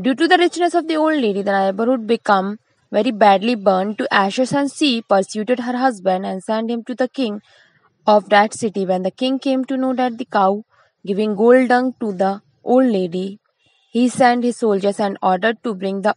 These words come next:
old cow's dung.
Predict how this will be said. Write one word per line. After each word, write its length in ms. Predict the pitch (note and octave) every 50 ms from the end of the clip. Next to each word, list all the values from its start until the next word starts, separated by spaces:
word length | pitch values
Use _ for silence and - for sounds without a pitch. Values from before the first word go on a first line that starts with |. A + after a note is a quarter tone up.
| _ -
old 360 | A3+ A#3+ B3 B3+ C4 B3+ B3+ _ _ _ _ _ _ _ _ _ _ -
cow's 440 | A3 G#3 G3+ G3 G#3 G3 - - _ _ _ _ _ _ _ _ _ _ _ -
dung. 300 | G3 A#3 A3 F#3+ F3 E3